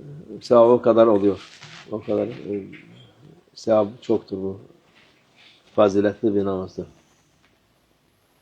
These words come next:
Kâle Resulullah sallallahu aleyhi ve sellem, "Men salla ma beynel mağrib vel işâ fe inneha salâtul evvâbîn."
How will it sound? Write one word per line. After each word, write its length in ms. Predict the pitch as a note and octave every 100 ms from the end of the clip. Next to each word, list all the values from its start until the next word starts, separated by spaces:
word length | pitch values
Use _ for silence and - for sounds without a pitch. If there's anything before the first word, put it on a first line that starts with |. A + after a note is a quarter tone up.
| _ _ _ _ _ _ _ _ _ _ _
Kâle 280 | - C#3+ C3+
Resulullah 320 | B2 - A#2+
sallallahu 260 | A#2+ G#2+ G#2+
aleyhi 100 | G2+
ve 140 | C3
sellem, 380 | D3 D#3 C#3+ A2 F2+ - _ A#2+
"Men 200 | A#2 A#2+
salla 420 | A#2+ D3+ D3+ C#3
ma 240 | C3 A#2+
beynel 260 | C3+ C#3 C3
mağrib 360 | C3 C#3 B2+
vel 180 | A#2+ A2
işâ 380 | A#2 D3 D3+ - -
fe 240 | _ - B2+
inneha 260 | C#3+ B2+
salâtul 480 | A#2 A#2+ B2+ D3 B2+
evvâbîn." 680 | - A#2 A#2+ A#2 B2 A#2 G2